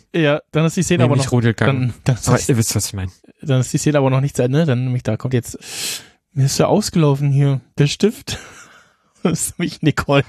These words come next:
Speaker 2: Ich liebe das so sehr, immer.
Speaker 1: <laughs> Ja.
Speaker 2: Es ist immer in meinem Kopf mit dem Stift.
Speaker 1: <laughs> Vor allem ist es ein Fineliner, ne, der, den sie da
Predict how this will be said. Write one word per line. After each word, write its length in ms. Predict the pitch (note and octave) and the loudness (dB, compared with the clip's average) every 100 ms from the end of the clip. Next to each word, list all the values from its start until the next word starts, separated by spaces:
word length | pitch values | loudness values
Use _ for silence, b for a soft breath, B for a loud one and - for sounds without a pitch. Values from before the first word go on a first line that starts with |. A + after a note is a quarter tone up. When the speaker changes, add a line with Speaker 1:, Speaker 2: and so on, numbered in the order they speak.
| - | -6
Speaker 2:
Ich 300 | - - - | -8 -8 -6
liebe 400 | A#2+ C#3 D#3+ E3 | -2 -2 0 -2
das 280 | C3 B2 - | 0 0 -2
so 180 | C3 C3+ | 0 0
sehr, 380 | B2+ B2+ A#2+ B2+ | 0 0 0 0
immer. 240 | C3 B2+ | 0 2
Speaker 1:
<laughs> 120 | - | 2
Ja. 120 | F#3+ C3+ | 2 0
Speaker 2:
Es 100 | - | 0
ist 140 | G#3+ | -2
immer 320 | - F3 G3+ D#3 | 0 2 2 0
in 120 | D#3 | 0
meinem 340 | D3+ D3 D3 | 2 0 -2
Kopf 300 | C#3+ D3+ - | -2 -2 -2
mit 160 | C3 A2+ | -4 -2
dem 160 | A#2 A2+ | -2 -4
Stift. 400 | - A#2+ - _ | -4 -6 -6 _
Speaker 1:
<laughs> 1400 | F#3+ F3+ F3+ - - - - F#3 - _ _ - _ _ - | -2 -2 -2 -6 -14 -14 -8 -8 -8 _ _ -20 _ _ -2
Vor 120 | E3+ | -2
allem 60 | E3+ | 0
ist 80 | D#3+ | -2
es 100 | D3 | 0
ein 100 | D#3+ | -2
Fineliner, 600 | D3 D#3 F3+ B2 A#2 A2+ | 0 0 2 0 0 -2
ne, 160 | D3 | -2
der, 360 | D#3+ A#2 A2+ A2+ | 0 2 0 -2
den 480 | C#3 - - B2+ A#2+ | -8 -12 -4 -2 0
sie 100 | A#2+ | 0
da 180 | A2 | -2